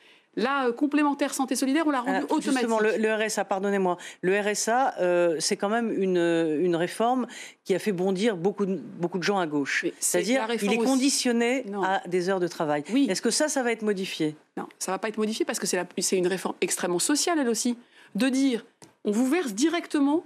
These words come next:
Speaker 1: l'argent qui est dans
Speaker 2: Oui,
Speaker 1: vos,
Speaker 2: mais il faut
Speaker 1: dans la
Speaker 2: travailler,
Speaker 1: loi.
Speaker 2: faut, faut avoir
Speaker 1: Et
Speaker 2: des,
Speaker 1: nous,
Speaker 2: des heures de travail.
Speaker 1: pouvoir public, on s'oblige
Speaker 2: Hmm.
Speaker 1: à vous regarder comme une personne qui, dès la première heure, doit pouvoir avoir un parcours de formation,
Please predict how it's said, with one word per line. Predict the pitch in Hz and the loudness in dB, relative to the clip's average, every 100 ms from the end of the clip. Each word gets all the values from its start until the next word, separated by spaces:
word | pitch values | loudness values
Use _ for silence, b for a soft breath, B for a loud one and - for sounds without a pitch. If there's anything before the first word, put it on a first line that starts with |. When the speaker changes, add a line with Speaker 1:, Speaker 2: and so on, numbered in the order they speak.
| - | -2
Speaker 1:
l'argent | 220 247 247 285 330 | -2 -2 0 2 0
qui | - 247 | 0 -2
est | |
dans | 196 277 | 0 2
Speaker 2:
Oui, | |
Speaker 1:
vos, | 277 | 4
Speaker 2:
mais | 285 | 2
il | |
faut | 214 240 | 2 0
Speaker 1:
dans | - | 0
la | |
Speaker 2:
travailler, | 240 233 | 0 2
Speaker 1:
loi. | 226 262 254 B B - | 2 0 -2 B B -2
Speaker 2:
faut, | 208 | 0
faut | 202 | 2
avoir | 220 226 | 2 2
Speaker 1:
Et | 285 285 | 2 2
Speaker 2:
des, | 208 196 196 | 2 0 4
Speaker 1:
nous, | 247 | 4
Speaker 2:
des | 349 349 | 6 4
heures | 226 | 4
de | 196 | 2
travail. | - 185 190 | 0 0 2
Speaker 1:
pouvoir | 240 220 | 0 -2
public, | - 180 170 - - _ _ _ _ _ - | -4 -4 -4 -8 -14 _ _ _ _ _ -4
on | 233 | 0
s'oblige | - 339 269 226 277 233 | 2 2 2 2 2 0
Speaker 2:
Hmm. | 190 | -4
Speaker 1:
à | 190 | -4
vous | 202 220 | -2 0
regarder | 220 233 | 0 0
comme | 240 202 | 0 0
une | 202 | 0
personne | 233 - - 180 196 - | -2 -2 -2 -2 -4 -8
qui, | - | -4
dès | 208 226 | 0 0
la | 196 | -2
première | - - 302 311 254 | -6 -2 2 2 2
heure, | 233 240 - _ _ _ _ _ - | -2 -4 -10 _ _ _ _ _ -6
doit | 180 220 | -2 0
pouvoir | 220 226 | 0 0
avoir | 202 | 0
un | 170 | -4
parcours | - 262 - | -4 -4 0
de | 269 | 0
formation, | 262 240 220 - 175 | 2 0 0 -2 -6